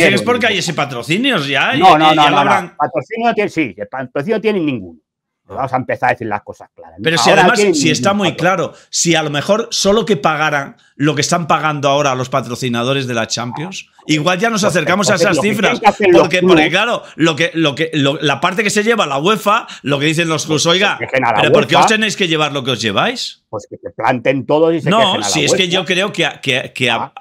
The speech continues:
Speaker 1: Ah.
Speaker 2: a partir de aquí y viendo la reacción que han tenido muchos clubes,
Speaker 1: Ah,
Speaker 2: o sea,
Speaker 1: la uefa se
Speaker 2: entiendo
Speaker 1: sentará y
Speaker 2: que
Speaker 1: les
Speaker 2: lo que
Speaker 1: dará
Speaker 2: va a
Speaker 1: más
Speaker 2: pasar
Speaker 1: pasta.
Speaker 2: es que se van a tener que sentar y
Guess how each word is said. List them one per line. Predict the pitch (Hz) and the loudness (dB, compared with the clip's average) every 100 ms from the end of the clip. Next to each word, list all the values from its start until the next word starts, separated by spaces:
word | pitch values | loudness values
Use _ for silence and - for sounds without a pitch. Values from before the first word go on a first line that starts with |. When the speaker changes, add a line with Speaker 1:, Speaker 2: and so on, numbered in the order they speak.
| _ - | _ -4
Speaker 1:
Ah. | 156 | -4
Speaker 2:
a | 117 | -2
partir | 139 135 185 185 | -4 -2 -2 0
de | 190 | -2
aquí | 160 208 185 139 | -2 -4 -2 -2
y | |
viendo | 127 170 185 147 104 _ - | 0 0 0 -4 -4 _ -10
la | 120 127 | -4 -4
reacción | 120 120 113 160 175 | -2 -4 -2 -2 -2
que | 147 | -2
han | 147 | -2
tenido | 156 170 165 113 | -2 0 0 0
muchos | 123 - 135 | -2 -2 -4
clubes, | - 175 170 214 - - | 0 0 0 -2 -4 -8
Speaker 1:
Ah, | - - - | -18 -18 -10
Speaker 2:
o | - | -4
sea, | 151 156 | -2 0
Speaker 1:
la | |
uefa | 139 127 | 0 2
se | 185 | 0
Speaker 2:
entiendo | 190 175 196 | 2 0 0
Speaker 1:
sentará | 135 151 165 175 | 2 4 4 4
y | |
Speaker 2:
que | 160 | 4
Speaker 1:
les | 151 | 2
Speaker 2:
lo | |
que | 139 | 2
Speaker 1:
dará | - | 2
Speaker 2:
va | |
a | 160 | 2
Speaker 1:
más | 180 | 0
Speaker 2:
pasar | 175 202 208 226 | 0 0 -2 -4
Speaker 1:
pasta. | 151 | -4
Speaker 2:
es | 143 | -4
que | 175 151 | -2 -2
se | 135 | -2
van | 135 | -2
a | 135 | -2
tener | 151 170 | -2 -2
que | 139 | -4
sentar | 131 110 98 139 180 - _ _ - | -4 -6 -2 -2 -2 -8 _ _ -2
y | 143 185 - - | 0 0 -4 -12